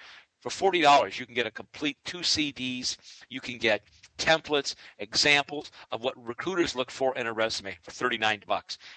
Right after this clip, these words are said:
You can't find a cheaper, people won't even look at your resume for that amount of money.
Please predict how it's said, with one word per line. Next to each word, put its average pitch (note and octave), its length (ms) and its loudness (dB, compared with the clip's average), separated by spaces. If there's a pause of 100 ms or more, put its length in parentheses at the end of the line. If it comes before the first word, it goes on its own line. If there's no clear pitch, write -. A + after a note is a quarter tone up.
(120)
You D3+ 100 -12
can't D3 300 -2
find B2+ 260 0
a - 60 -8
cheaper, A2 440 -8 (480)
people G3 200 -6
won't D3+ 140 2
even D3 140 -6
look C4 200 -2
at - 140 -8
your G#2+ 80 -6
resume F#2+ 340 -6
for F2+ 160 -14
that F2+ 160 -2
amount F2 220 -8
of F2+ 60 -18
money. F2+ 260 -8